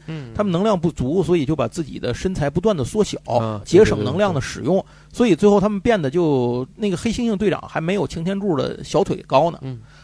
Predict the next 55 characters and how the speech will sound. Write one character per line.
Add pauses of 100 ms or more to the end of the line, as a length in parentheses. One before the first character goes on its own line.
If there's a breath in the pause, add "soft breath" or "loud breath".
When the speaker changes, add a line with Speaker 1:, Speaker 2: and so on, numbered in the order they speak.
(300 loud breath)
Speaker 2:
但
是
在
这
个
里
头，
他
们
跟
汽
车
人 (380)
霸
天
虎
是
同
样
的
大
小，
Speaker 1:
嗯。 (240 loud breath)
Speaker 2:
甚
至
他
们
变
成
野
兽
形
态
之
后，
有
的
还
像
那
种
犀
牛
啊
什
么
的，
那
还
都
得
猛
一
头
呢，